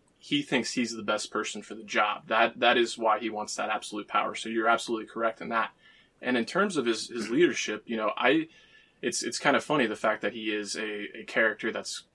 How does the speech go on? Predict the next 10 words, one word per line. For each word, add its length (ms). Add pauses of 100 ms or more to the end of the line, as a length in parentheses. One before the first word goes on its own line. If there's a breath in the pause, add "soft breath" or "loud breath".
(240)
coated 400
in, 300
in 280
iron 460 (300)
armor, 460 (580)
um, 280
and 100
he 60
actually 320
has, 220